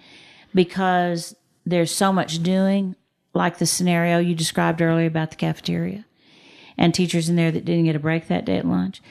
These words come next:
there's so much doing that's required that I think there's a good chance, if you're unaware, that what happens is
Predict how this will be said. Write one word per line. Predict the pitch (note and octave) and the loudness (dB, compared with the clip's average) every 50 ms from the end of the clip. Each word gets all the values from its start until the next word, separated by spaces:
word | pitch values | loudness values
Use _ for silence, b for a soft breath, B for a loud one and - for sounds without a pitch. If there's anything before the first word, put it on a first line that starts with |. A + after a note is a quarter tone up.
| B B B B B - | B B B B B 2
there's | G3 F#3+ F3 - | 2 2 2 0
so | - - G#3+ G#3+ G#3 | -2 0 0 2 2
much | G3+ F#3 - - E3+ E3 D#3 | 0 0 -2 -4 -8 -6 -2
doing | E3+ F#3 F3+ F#3 F#3+ G#3 A3 A3+ A#3+ B3 C4 C4+ - _ _ _ _ b b b b b b - | 0 0 2 2 2 2 2 2 2 0 0 -2 -6 _ _ _ _ b b b b b b 2
that's | F#3+ F#3+ F#3 - | 2 2 2 2
required | F#3+ F3+ E3+ - - F3+ E3 D#3 D#3+ E3+ G3 A3 B3 C#4 C4 C#4 B3+ - _ _ _ _ _ b b b b b b b b b | -2 -2 -2 -2 -2 0 2 2 2 2 2 2 0 0 -2 -4 -8 -10 _ _ _ _ _ b b b b b b b b b
that | G#3 F#3+ G3+ F#3+ F3+ - - - | 0 2 4 4 2 0 -2 0
I | F#3 F#3+ G3 | 0 0 0
think | - G#3 G3+ F#3 C#3+ | 0 0 -2 0 0
there's | D#3+ F#3+ F#3 F3+ F#3+ | 0 0 0 0 -2
a | F3+ | -2
good | F3+ F#3+ F3 D#3+ | -2 -2 -2 -2
chance, | - - F#3+ E3+ E3+ - - | -2 0 0 0 0 0 -2
if | F3 - - | -4 -2 0
you're | F3+ E3+ E3+ | 0 2 2
unaware, | E3 D#3+ D#3+ D#3 D#3+ G3 A3 A3 F#3+ E3+ E3+ E3+ E3 B B B B B | 2 2 0 0 0 0 0 2 0 0 -2 -2 -6 B B B B B
that | - F3 D3+ D3 | 0 0 0 2
what | E3 D#3+ - - | 0 0 0 -2
happens | D3 F#3 A3+ A#3 A#3 A#3 - G3 F3+ F3 F3 E3 - - - | -4 0 2 2 2 2 2 2 2 2 0 -2 -4 -4 -2
is | F#3 F3+ F3+ F3 F3+ F3+ F#3 F3+ - - | 0 2 2 2 2 0 -2 -4 -6 -10